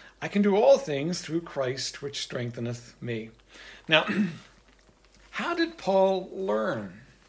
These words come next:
Well, he was given a course of instruction. Now, it wasn't the normal course of instruction. It was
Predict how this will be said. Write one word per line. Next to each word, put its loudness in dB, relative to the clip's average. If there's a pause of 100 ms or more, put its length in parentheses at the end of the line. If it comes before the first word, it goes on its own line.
(960)
Well, -2 (120)
he -4
was 2
given 4
a -2
course 0
of -4
instruction. -6 (1040)
Now, -4
it -8
wasn't 2
the 4
normal 4
course -2
of -4
instruction. -6
It -6
was -8